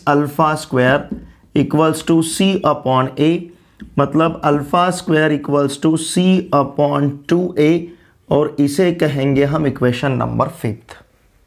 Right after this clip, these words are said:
ओके, from, देखिए, from equation फ़ोर्थ and फ़िफ़्थ, from equation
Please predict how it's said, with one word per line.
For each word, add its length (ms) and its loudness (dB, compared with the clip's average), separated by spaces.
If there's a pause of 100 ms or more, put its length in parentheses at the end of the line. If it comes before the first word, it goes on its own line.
(320)
ओके, 240 -2 (420)
from, 400 0 (640)
देखिए, 380 0 (240)
from 480 2 (680)
equation 720 2 (880)
फ़ोर्थ 500 2 (640)
and 420 2
फ़िफ़्थ, 560 -4 (760)
from 440 2
equation 680 0